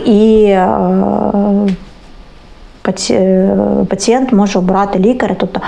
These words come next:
в цьому питанні, якщо йдеться про амбулаторну допомогу, не термінову, не швидка, господі, е, велика кі-, велика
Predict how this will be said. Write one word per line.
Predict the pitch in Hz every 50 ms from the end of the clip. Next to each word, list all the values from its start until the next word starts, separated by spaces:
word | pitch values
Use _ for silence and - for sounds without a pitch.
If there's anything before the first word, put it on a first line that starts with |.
| - - - - - -
в | - -
цьому | 311 339 320 330 294
питанні, | - - 202 - - 233 269 381 392 330 254 208 -
якщо | 202 - - - 233
йдеться | 208 185 214 208 202 - 143
про | - - -
амбулаторну | - 214 190 180 185 196 208 202 202 208 208 214 214 196 180 170
допомогу, | 151 170 160 - 165 160 160 170 208 240 254 262 254 220 190 165 175 202 185 - - - - - - -
не | - 190 185 214 220 214 214 196 196 - - - -
термінову, | - 190 175 185 175 160 160 180 214 233 233 220 175 175 170
не | 165 160 175 180 185 185 180 180 190
швидка, | 180 - 196 180 - - - 208 220 226 214 190 190 - - - - - - - - - - - -
господі, | 202 - 202 202 196 - - 185 156 170 180
е, | 180 175 175 180 175 185 185 196 196 196 196 196 196 196 196 202 202 196 196 190 190 190 - - - - - - - - - -
велика | 208 240 349 403 403 392 - - -
кі-, | 247 214 180
велика | 175 214 247 320 415 440 - - 311 285 269 254 247 233 220 220 214 214 214 214 214 208 208 202